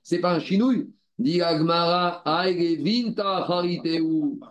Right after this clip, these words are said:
Non, cette brique qu'il va refaire, elle sera différente de la première. Tu pourras jamais retrouver la même brique. Quand est-ce que c'est un chinouille à Chosier Libriato ? C'est que si tu retournes à l'identique. Mais ici, tu ne retourneras pas à l'identique.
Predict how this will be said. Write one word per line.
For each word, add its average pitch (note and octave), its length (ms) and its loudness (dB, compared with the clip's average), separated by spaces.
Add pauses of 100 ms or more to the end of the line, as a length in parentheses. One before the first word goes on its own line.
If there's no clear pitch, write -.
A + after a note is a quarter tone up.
(160)
Non, F3 520 -2
cette D#3 320 -4
brique G#3 480 -4
qu'il F3+ 160 -2
va F#3 80 0
refaire, F3 400 0
elle D#3 120 0
sera D#3 200 -2
différente D#3 420 0
de D#3 60 2
la D#3 80 2
première. D3 420 -2
Tu C#3+ 140 -12
pourras E3+ 260 0
jamais A3 540 0
retrouver G3 840 -2 (240)
la D#3+ 140 -2
même F3+ 180 2
brique. D#3 300 -2 (240)
Quand G#3 220 0
est-ce C#4 160 -2
que C#4+ 100 -2
c'est A3 160 0
un G#3 120 -4
chinouille G#3 360 -2
à G3 80 -2
Chosier F#3+ 340 -4
Libriato ? E3+ 540 -2
C'est D#3+ 260 -6
que - 80 -20
si E3+ 160 -10
tu D#3+ 120 -4
retournes G3 600 0
à D#3 200 2
l'identique. F#3+ 960 -2 (260)
Mais E3+ 120 0
ici, F#3 360 -2
tu F#3+ 100 -6
ne F3+ 60 0
retourneras D#3+ 380 -2
pas F3+ 140 0
à F#3+ 40 2
l'identique. E3 560 -2